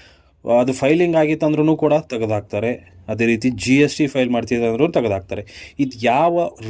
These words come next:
ರೀತಿಯ ಒಂದು, ಆ, ಯೋಜನೆ ಅಂತ ಗೊತ್ತಾಗ್ಲಿಲ್ಲ. So ಇನ್ಕಮ್ ಟ್ಯಾಕ್ಸ್ ನಮ್ಮ ಕೇಂದ್ರ ಸರ್ಕಾರದವ್ರು ಹೇಳಿದ್ದಾರೆ, "ಜೀರೋ ಇದ್ರೂ ಫೈಲ್ ಮಾಡಿ ಇಟ್ಕೊಳ್ಳಿ" ಅಂತ. ಹಾಗಂತಂದ್ರೆ ಜೀರೋ ಇದ್ರೂ ಕೂಡ ಫೈಲ್ ಮಾಡ್ಕೊಂಡಾದ್ಮೇಲೆ ರೇಷನ್ ಕಾರ್ಡ್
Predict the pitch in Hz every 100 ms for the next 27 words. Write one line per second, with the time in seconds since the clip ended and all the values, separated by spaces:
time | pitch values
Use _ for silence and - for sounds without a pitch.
0 | 113 143 180 175 170 160 135 131 127 135
1 | - - _ - 113 113 113 104 104 131
2 | 139 131 123 110 135 123 110 101 92 98
3 | 185 156 160 185 160 151 147 - 147 -
4 | - _ 127 127 147 143 151 131 135 135
5 | 131 117 113 107 107 113 107 113 160 202
6 | 214 180 151 156 175 170 131 139 139 123
7 | 123 110 - 107 98 101 95 - - _
8 | - - - - _ 160 196 196 190 190
9 | 160 185 208 190 180 180 170 170 165 151
10 | 156 156 143 151 143 135 135 151 131 127
11 | 135 139 131 131